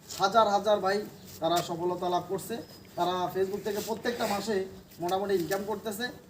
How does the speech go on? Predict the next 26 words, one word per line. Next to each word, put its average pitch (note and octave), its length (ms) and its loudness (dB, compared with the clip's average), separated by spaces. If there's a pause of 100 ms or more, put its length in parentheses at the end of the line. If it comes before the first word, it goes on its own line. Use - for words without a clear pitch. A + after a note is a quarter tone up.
(160)
এবং A3+ 240 -2
কি B3 40 -2
হাজার A3 320 6
হাজার A3 240 2
ভাই A3 140 4
বন্ধু G#3+ 220 -4
তারা G#3 160 2
already F#3+ 280 2
সেট F#3+ 180 -2
আপ F#3 140 -2
পাইছে। D#3 320 -4 (680)
লক্ষ F#3 280 0
টাকাও A3+ 220 4
ইনকাম A3 280 0
করছে, A3+ 240 -2
এমন G3+ 220 4
লোক G#3 140 2
আমার G3 220 2
কাছে G3 180 -2
আসছে, F3+ 260 0
আমি F#3 160 -2
ভিডিও F3 300 4
তৈরি G#3+ 180 0
করছি, A#3 360 -4 (480)
সেইগুলোও B3 440 0
দেখাইছি। E3 420 0